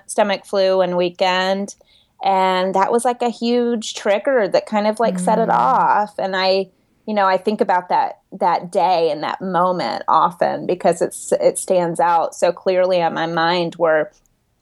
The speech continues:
Speaker 1: I started to think, like, how could I avoid certain things? And how could I, you know, I started, like,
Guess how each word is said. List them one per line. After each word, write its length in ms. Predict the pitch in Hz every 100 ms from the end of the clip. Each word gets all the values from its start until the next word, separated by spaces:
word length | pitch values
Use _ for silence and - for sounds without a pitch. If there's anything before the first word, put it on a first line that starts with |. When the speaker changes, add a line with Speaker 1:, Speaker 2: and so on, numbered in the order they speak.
| _ -
Speaker 1:
I 100 | 180
started 420 | 175 185 180 175
to 100 | 180
think, 460 | - 185 175 - -
like, 380 | 185 170 - _ _ _ _ _ _ _
how 220 | - 190
could 160 | 190 180
I 100 | 165
avoid 440 | 156 226 269 220
certain 300 | - 160 190
things? 460 | 190 175 147 151 175
And 120 | 175
how 180 | 185 175
could 160 | -
I, 380 | 175 170 165 156 -
you 100 | 202
know, 120 | 175
I 100 | 180
started, 380 | - 208 196 185
like, 300 | 170 160